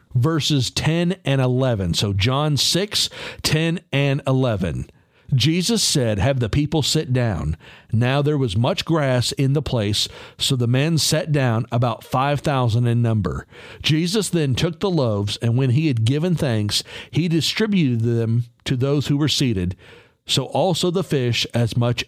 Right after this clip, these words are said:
as they wanted. Jesus, he knew even in that time, you know, you've got a lot of people you need to feed, and there's a lot of need out there, but he stopped and he gave thanks. And that is my encouragement to you this Thanksgiving Day. I know with the hustle and bustle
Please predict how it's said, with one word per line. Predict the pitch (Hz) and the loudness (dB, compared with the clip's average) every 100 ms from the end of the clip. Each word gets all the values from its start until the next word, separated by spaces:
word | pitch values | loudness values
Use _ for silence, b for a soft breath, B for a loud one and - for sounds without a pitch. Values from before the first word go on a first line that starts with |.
| - | -2
as | 113 117 110 104 | 0 0 0 -2
they | 113 107 110 | -2 0 0
wanted. | 104 101 87 78 - B B B | 0 0 0 -2 -4 B B B
Jesus, | 139 185 180 156 | 0 0 0 0
he | 180 - | -2 2
knew | 147 165 151 | 2 4 2
even | 127 143 160 | 0 0 2
in | 151 | 2
that | 151 156 | 0 0
time, | 156 147 117 107 | -2 0 2 2
you | 113 | 2
know, | |
you've | 110 127 | 2 0
got | 143 123 | 0 0
a | |
lot | 123 151 | 0 0
of | 147 | 0
people | 160 156 | 0 2
you | 147 151 | 2 2
need | 156 | 0
to | 143 | 0
feed, | 160 147 147 139 B B B | 0 2 2 0 B B B
and | 120 110 117 | 0 0 0
there's | 127 127 | 0 0
a | 113 | 0
lot | 123 135 | 0 0
of | 123 | 0
need | 117 139 156 | 0 2 0
out | 143 127 135 | 0 0 0
there, | 131 120 | 0 0
but | 87 | 0
he | 113 | 0
stopped | - - 139 127 131 - B B B - | 0 0 0 0 -2 -6 B B B -2
and | 127 123 | 0 2
he | 104 127 127 | 0 0 0
gave | 107 117 107 110 104 - | -2 -2 0 0 -4 -8
thanks. | - 135 110 92 - | -6 -2 0 0 0
And | 110 | 0
that | 139 160 | 0 2
is | 147 - B B 143 | 0 -2 B B -2
my | 151 139 | 0 0
encouragement | 127 - 143 120 127 113 | 0 0 0 2 0 0
to | 120 | 0
you | 113 131 127 107 B B | 2 2 0 -2 B B
this | - 139 - | -4 -4 -2
Thanksgiving | 131 117 - 123 107 104 | -2 0 0 0 0 0
Day. | 104 95 | 0 0
I | 101 123 | 0 2
know | 143 | 2
with | 151 127 | 0 0
the | 131 | -2
hustle | - 165 - 156 | -2 -2 0 0
and | 135 | 0
bustle | 147 143 156 151 | 0 0 0 -2